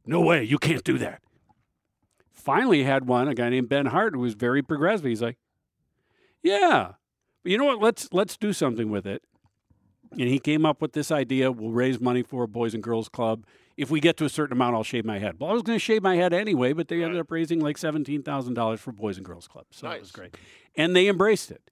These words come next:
Speaker 1: And now I'm seeing more and more, it's not because of me, but I think it's because of this age, more and more
Speaker 2: No
Speaker 1: on
Speaker 2: doubt.
Speaker 1: television.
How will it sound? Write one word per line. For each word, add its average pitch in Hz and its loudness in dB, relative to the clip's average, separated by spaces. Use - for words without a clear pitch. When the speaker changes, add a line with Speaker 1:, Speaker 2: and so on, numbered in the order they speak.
Speaker 1:
And 131 0
now 160 4
I'm 165 4
seeing 185 2
more 180 8
and 165 4
more, 165 2
it's 147 0
not 170 2
because 143 0
of 127 -2
me, 202 2
but 151 0
I 135 4
think 160 2
it's 143 -2
because 143 -2
of 131 -2
this 135 0
age, 175 0
more 156 4
and 156 2
more 151 4
Speaker 2:
No 175 2
Speaker 1:
on 160 -2
Speaker 2:
doubt. 190 6
Speaker 1:
television. 113 2